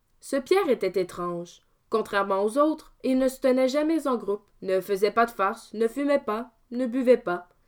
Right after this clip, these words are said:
était toujours le premier levé, le premier couché, et travaillait comme un déchaîné. C'était le seul qui ne disait pas ce qu'il allait faire de son argent au printemps.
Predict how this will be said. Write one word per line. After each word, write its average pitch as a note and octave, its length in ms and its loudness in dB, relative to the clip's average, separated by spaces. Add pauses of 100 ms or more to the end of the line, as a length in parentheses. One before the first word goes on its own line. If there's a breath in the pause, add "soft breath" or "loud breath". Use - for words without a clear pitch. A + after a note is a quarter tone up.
(220)
était G3+ 240 2
toujours A3+ 300 0
le G3 140 0
premier G#3+ 320 -2
levé, F#3+ 360 -4 (120)
le B3+ 160 -2
premier C4+ 340 0
couché, B3 460 -4 (320 soft breath)
et D4 180 0
travaillait B3 460 2
comme A#3+ 180 0
un G3+ 80 -2
déchaîné. E3+ 480 -6 (1200)
C'était D4+ 340 2
le D4 120 6
seul F4 320 4
qui A3+ 140 -4
ne G3+ 140 2
disait F#3+ 260 2
pas A#3 180 0
ce - 120 -10
qu'il G#3+ 160 0
allait F#3+ 180 4
faire G#3+ 240 0
de G#3+ 120 2
son G3+ 200 -2
argent G3 300 0
au G#3+ 80 0
printemps. E3+ 480 -8